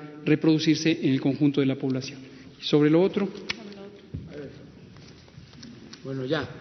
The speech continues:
Speaker 2: a este, el tema, porque en la tarde noche continuamos, este, dos cosas, eh,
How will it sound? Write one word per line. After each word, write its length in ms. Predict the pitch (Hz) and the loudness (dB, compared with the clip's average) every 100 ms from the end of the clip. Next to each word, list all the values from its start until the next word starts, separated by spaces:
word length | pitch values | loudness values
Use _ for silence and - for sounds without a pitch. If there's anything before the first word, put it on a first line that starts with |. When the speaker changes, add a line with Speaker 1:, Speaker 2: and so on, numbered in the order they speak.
| - - - 120 | -18 -20 -16 -10
Speaker 2:
a 140 | 117 | -6
este, 380 | 110 - - 107 | -6 -8 -4 -2
el 160 | 98 - | -2 6
tema, 380 | 151 160 160 - - | 6 6 0 -6 -2
porque 380 | 123 139 156 - - - - - - - - - | -2 4 2 2 -12 -16 -12 -12 -12 -12 -12 -2
en 200 | 139 131 | 2 4
la 500 | 127 120 117 110 - | 2 0 0 -2 2
tarde 320 | 143 151 151 | 2 2 0
noche 420 | 151 147 - 165 - - | 2 2 2 0 -2 -6
continuamos, 800 | - 135 131 139 156 151 151 - - - - - - - - - | 0 2 4 6 4 2 0 -4 -6 -14 -16 -18 -18 -18 -12 2
este, 680 | 131 120 - 131 120 117 107 92 90 - - - - - - - - | 4 4 4 6 6 4 0 -4 -8 -12 -14 -16 -18 -20 -20 -12 4
dos 220 | 165 - | 4 4
cosas, 580 | - 180 160 170 160 - - - - - - | 4 4 4 2 0 -4 -12 -16 -18 -20 -10
eh, 920 | - 131 127 123 120 104 - - - | 2 4 6 4 2 -2 -10 -16 -16